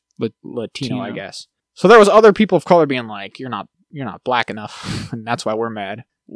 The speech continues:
Speaker 2: Just a shit show. <laughs>
Speaker 1: Why?
Speaker 2: Just no reason.
Speaker 1: Why do they care so much? Why, just
Speaker 2: 'Cause
Speaker 1: let
Speaker 2: that's, uh, 'cause that's what they think she's in the comic, or maybe that's what she is in the comics. I don't even know,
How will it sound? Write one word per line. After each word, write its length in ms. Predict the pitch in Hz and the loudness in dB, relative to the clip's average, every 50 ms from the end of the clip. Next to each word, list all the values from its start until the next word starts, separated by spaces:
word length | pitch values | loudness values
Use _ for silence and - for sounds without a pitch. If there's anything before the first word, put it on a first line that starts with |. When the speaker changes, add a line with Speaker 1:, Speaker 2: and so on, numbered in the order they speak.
| - - _ _ _ - | -20 -20 _ _ _ -2
Speaker 2:
Just 240 | - 254 - - | 0 0 0 -2
a 20 | 101 | -6
shit 280 | - - 104 104 - | -8 -6 -6 -6 -6
show. 140 | - - 110 | -6 -10 -10
<laughs> 340 | - - - - - - - | -8 -6 -6 -6 -8 -8 -10
Speaker 1:
Why? 240 | - 123 131 165 214 | -10 -8 -4 -2 -2
Speaker 2:
Just 160 | 247 - - | -2 0 4
no 120 | 330 226 | 4 4
reason. 160 | 131 113 110 131 185 | 4 4 2 0 0
Speaker 1:
Why 60 | 233 | 0
do 40 | 220 | 0
they 100 | 151 120 | 0 -2
care 260 | - - - 196 277 | -4 -4 -4 -4 -4
so 200 | - - - 113 | -4 -4 -6 -6
much? 380 | 104 104 104 101 - - - _ _ _ _ _ _ _ | -8 -8 -12 -14 -14 -16 -16 _ _ _ _ _ _ _
Why, 120 | - 202 | -8 -6
just 80 | 170 170 | -2 0
Speaker 2:
'Cause 100 | 196 175 | 0 2
Speaker 1:
let 60 | 196 185 | 2 2
Speaker 2:
that's, 120 | - - | 0 0
uh, 240 | 147 170 165 156 _ - | -2 -2 -2 -2 _ -2
'cause 140 | 190 170 - | -2 0 0
that's 220 | 170 170 - - | 0 -2 -2 -2
what 80 | 185 - | -4 -2
they 80 | 175 165 | -2 -2
think 160 | - 180 165 | -4 -4 -4
she's 180 | - 180 160 160 | -4 -4 -6 -6
in 60 | 156 | -8
the 60 | 139 | -10
comic, 320 | - - 180 180 185 - | -8 -6 -6 -4 -4 -2
or 60 | 160 156 | -2 2
maybe 160 | 160 165 165 | 2 4 4
that's 160 | 151 - - | 4 2 0
what 100 | 147 131 | -4 -4
she 120 | - - 139 | -4 -2 -2
is 80 | 147 160 | -2 -2
in 40 | 160 | -4
the 60 | 151 | -6
comics. 300 | - 165 156 151 147 - | -4 -4 -4 -4 -4 -6
I 40 | 190 | -6
don't 80 | 180 139 | -6 -6
even 140 | 110 107 104 | -6 -8 -12
know, 180 | 101 95 107 | -16 -18 -20